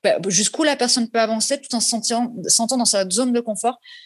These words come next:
Parce qu'en se, en s'en éloignant trop, elle risque de pas bien intervenir et ça risque de se sentir de l'autre côté. Et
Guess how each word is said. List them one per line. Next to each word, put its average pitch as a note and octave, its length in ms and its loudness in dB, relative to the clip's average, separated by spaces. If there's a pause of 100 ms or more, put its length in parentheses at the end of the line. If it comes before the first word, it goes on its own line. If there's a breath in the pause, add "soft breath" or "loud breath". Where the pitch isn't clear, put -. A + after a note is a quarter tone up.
(140 loud breath)
Parce G#3 180 0
qu'en A3 240 -2
se, - 180 2
en G3 220 -4
s'en G3 200 -2
éloignant B3 420 0
trop, C4 240 -2
elle A#3+ 80 -2
risque A#3 240 -4
de F#3+ 100 -6
pas A#3+ 200 0
bien A#3+ 160 0
intervenir A3 520 -2
et A#3 60 0
ça G#3 180 2
risque A3+ 260 0
de G3+ 80 -2
se - 100 2
sentir G#3 280 -2
de G3+ 40 -6
l'autre G3+ 140 -4
côté. G#3+ 220 0
Et D4+ 60 0